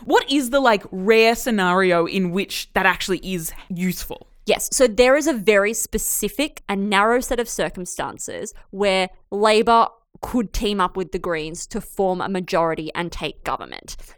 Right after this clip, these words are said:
Speaker 2: Happened once in two thousand and ten. It was the election where Julia Gillard was running for Prime Minister.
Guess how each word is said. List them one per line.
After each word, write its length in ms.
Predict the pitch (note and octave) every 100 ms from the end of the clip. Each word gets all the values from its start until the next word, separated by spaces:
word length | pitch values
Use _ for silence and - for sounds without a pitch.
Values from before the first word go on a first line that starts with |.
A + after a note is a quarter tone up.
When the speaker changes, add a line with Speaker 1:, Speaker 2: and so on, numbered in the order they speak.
| _
Speaker 2:
Happened 380 | - E4 A#4+ G4+
once 320 | C#4 G#3+ A4 D4
in 80 |
two 160 | A#3 A#3
thousand 320 | B3+ A#3+ C#4+
and 100 | F4
ten. 240 | - F3 F#3
It 180 | -
was 120 | - G3
the 100 | G3+
election 400 | G#3 A3 - C4
where 120 | F#3
Julia 360 | G3 G#3+ C4 A3
Gillard 240 | A3+ G#3+
was 140 | G#3
running 180 | G#3 G3+
for 80 | G#3
Prime 280 | - G3+ F#3
Minister. 480 | F3+ F#3 - F#3